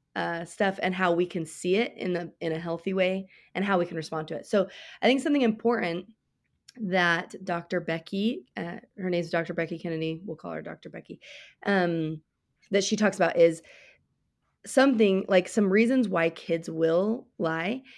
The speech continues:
is that, so a couple of reasons. One of them is that telling the truth might threaten their attachment with the caregiver. So they subconsciously think,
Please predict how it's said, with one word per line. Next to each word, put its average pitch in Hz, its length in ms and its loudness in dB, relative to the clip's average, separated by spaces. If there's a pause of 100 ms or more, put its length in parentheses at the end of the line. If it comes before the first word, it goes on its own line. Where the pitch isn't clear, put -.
(160)
is 175 240 0
that, 170 480 2 (580)
so 175 320 4 (160)
a 180 60 -4
couple 214 300 4
of 175 100 -2
reasons. 160 380 -4 (220)
One 202 180 4
of 220 80 6
them 247 180 2
is 180 240 0
that 165 320 0 (360)
telling 208 300 2
the 202 80 -2
truth 190 320 0
might 170 320 0
threaten 170 380 0
their 165 120 -2
attachment 170 420 -6
with 180 120 -8
the - 60 -8
caregiver. 165 580 -6
So 214 140 2
they 180 180 4
subconsciously 196 880 -2
think, 160 420 -4